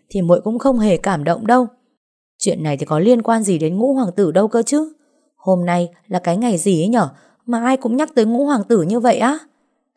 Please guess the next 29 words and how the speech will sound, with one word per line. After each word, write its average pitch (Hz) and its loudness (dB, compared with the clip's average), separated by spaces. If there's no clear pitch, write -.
Nàng 165 -2
rõ 175 -2
ràng 190 -2
nghe 170 0
ngũ 185 -2
hoàng 190 -2
đệ 160 2
có 170 -4
tiểu 180 0
kiều 147 0
thê 190 0
thì 190 2
lập 151 -2
tức 269 2
khóc 262 -4
đến 196 0
thương 214 -2
tâm. 202 -2
"Nghĩ 165 2
qua 160 -4
được 147 -2
mắt 190 -4
ta 165 -4
sao? 175 -2
Ta 151 -8
nói 151 -2
cho 240 0
nàng 165 -2
biết, 226 4